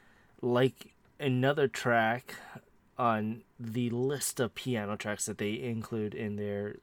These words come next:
lovely discography, this takes charge, and it's really damn impressive, I tell you this much. It's one of the things that I actually fell in love with was the composition for this song and how they use the piano work.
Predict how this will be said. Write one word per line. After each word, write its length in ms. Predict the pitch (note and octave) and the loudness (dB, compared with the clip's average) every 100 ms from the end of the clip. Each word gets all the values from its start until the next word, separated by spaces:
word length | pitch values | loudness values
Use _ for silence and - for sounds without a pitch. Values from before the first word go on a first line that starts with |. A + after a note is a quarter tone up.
| - | -8
lovely 380 | B2+ A2+ G#2 G#2 | -2 -2 0 -2
discography, 720 | G#2 G2 G2 F#2+ G2+ G#2 G2+ - - - - _ _ _ - | -4 -4 -4 -4 -6 -6 -8 -10 -20 -20 -20 _ _ _ -6
this 320 | A2+ C#3 - | 2 2 2
takes 260 | - C3 | -2 -4
charge, 520 | - - B2 C#3 G#2 A#2 | -2 2 4 4 0 -4
and 160 | G2+ | -2
it's 240 | B2 - - G#2+ | -2 -4 -12 -4
really 300 | A2 G#2+ A2+ | -2 -2 -2
damn 340 | A2 G#2+ G#2 | 0 0 0
impressive, 640 | G2 - A2+ G#2 G2+ F#2+ | -4 -2 -4 -4 -4 -4
I 100 | G2 | -4
tell 180 | F#2+ G2+ | -4 -4
you 120 | F#2+ | -4
this 240 | F#2+ G2 G#2 | -4 -6 -6
much. 320 | F#2+ F#2+ - - - - - _ _ _ _ _ C3 | -8 -8 -14 -20 -20 -20 -20 _ _ _ _ _ 2
It's 320 | B2 - - | 2 2 0
one 160 | C#3+ | 2
of 140 | D3+ C#3+ | 0 -2
the 80 | C3+ | -4
things 300 | C#3 B2 A#2 | -2 0 0
that 120 | G#2 | 2
I 60 | |
actually 280 | G#2 A2+ G#2+ | 2 0 -2
fell 200 | A#2 G#2 | -2 -2
in 80 | G2 | 0
love 320 | G#2 G#2+ F#2 | 0 -2 -4
with 320 | F#2+ F#2 G2 G#2 | -4 -4 -8 -6
was 260 | F#2+ F#2+ | -4 -4
the 100 | - | -8
composition 600 | G2+ G2 F#2 F#2 G#2 F#2+ | -6 -6 -6 -4 -4 -4
for 140 | - G#2 | -8 -8
this 200 | F#2+ - | -6 -6
song 260 | F#2+ G2+ | -8 -8
and 120 | F#2 G2 | -10 -8
how 120 | G2+ | -4
they 100 | G2 | -4
use 280 | F#2+ G#2 - | -4 -4 -6
the 80 | |
piano 340 | - G2+ G2+ F2+ | -10 -6 -4 -6
work. 380 | - - - | -8 -14 -20